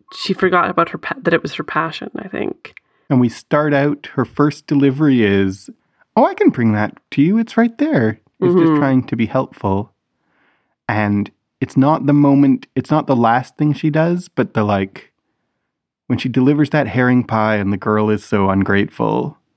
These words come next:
Speaker 1: Yeah.
Speaker 2: That's a real blow to her.
Speaker 1: Yeah, it really is.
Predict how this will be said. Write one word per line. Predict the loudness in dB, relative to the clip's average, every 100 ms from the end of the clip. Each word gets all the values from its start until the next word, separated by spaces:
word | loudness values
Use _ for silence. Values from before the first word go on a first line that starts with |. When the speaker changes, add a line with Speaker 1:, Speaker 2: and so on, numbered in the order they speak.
| -6
Speaker 1:
Yeah. | -2 -2 -2 -8 -12 _ _ -20 -14 -4
Speaker 2:
That's | -4 -2
a | 0
real | 2 2
blow | 0 0 2 0
to | -2 -6
her. | -4 -4 -6 -2
Speaker 1:
Yeah, | 0 0 -2
it | -4
really | -6 -4
is. | -4 -6 -8 -14 -20